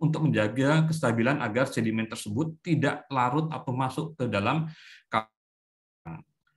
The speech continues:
Ya. Dan sedimen yang terbawa pada permukaan karang ini, apabila dia menutupi karang-karang, itu akan menyebabkan kematian atau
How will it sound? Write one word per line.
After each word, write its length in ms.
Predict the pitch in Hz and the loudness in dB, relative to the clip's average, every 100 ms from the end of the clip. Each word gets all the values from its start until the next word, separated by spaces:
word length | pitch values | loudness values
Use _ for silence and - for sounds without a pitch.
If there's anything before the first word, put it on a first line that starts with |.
| _ _ - | _ _ -12
Ya. 240 | 92 - - _ _ _ _ _ | -12 -12 -18 _ _ _ _ _
Dan 160 | 131 | 2
sedimen 400 | 131 151 160 185 | 4 8 8 8
yang 120 | 170 | 8
terbawa 280 | 160 127 123 | 6 6 4
pada 200 | 143 127 | 4 2
permukaan 360 | 131 131 131 131 | 2 2 2 0
karang 240 | 127 123 | 0 0
ini, 360 | 117 151 180 - - _ _ _ _ _ _ _ _ _ - | 0 0 0 -4 -12 _ _ _ _ _ _ _ _ _ -2
apabila 480 | 135 135 127 135 | 2 2 6 6
dia 160 | 127 180 | 6 6
menutupi 480 | 202 180 165 160 160 | 6 4 4 2 0
karang-karang, 760 | 139 131 131 131 113 107 107 - _ - | 0 0 0 2 2 0 -4 -12 _ -8
itu 160 | 135 - | -4 -2
akan 320 | 147 151 135 | 0 2 2
menyebabkan 480 | 120 104 101 143 156 | 2 0 -2 -2 -2
kematian 480 | 147 117 110 135 - | 0 -2 0 -2 -2
atau 320 | 160 117 | -6 -8